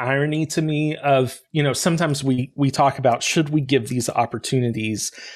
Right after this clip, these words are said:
Should companies fund this kind of development opportunity for their frontline talent? And the response is, we take these same kind of investments and we take our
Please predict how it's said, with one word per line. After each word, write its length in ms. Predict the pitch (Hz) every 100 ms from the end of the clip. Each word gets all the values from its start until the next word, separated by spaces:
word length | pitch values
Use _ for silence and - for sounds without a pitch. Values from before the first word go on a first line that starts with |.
| -
Should 420 | - - 139 -
companies 560 | - 180 180 151 139 -
fund 460 | - 131 127 120
this 180 | 123 -
kind 240 | - 135
of 120 | 123 110
development 560 | 110 110 117 127 123
opportunity 520 | - 120 120 - 127 117
for 140 | -
their 120 | 120
frontline 420 | - 120 - 120
talent? 460 | 110 113 113 123 - - - - -
And 360 | 156 147 139 143 _ _ _ -
the 120 | 147
response 460 | 170 - 196 202 202
is, 240 | 185 143
we 340 | 147 139 175 214
take 380 | 208 208 208
these 220 | - 147 -
same 200 | 156 160
kind 200 | 170 165
of 80 |
investments 680 | 143 123 120 123 - 165 151
and 160 | 147 139
we 120 | 135
take 320 | - 143 139
our 280 | 139 131 -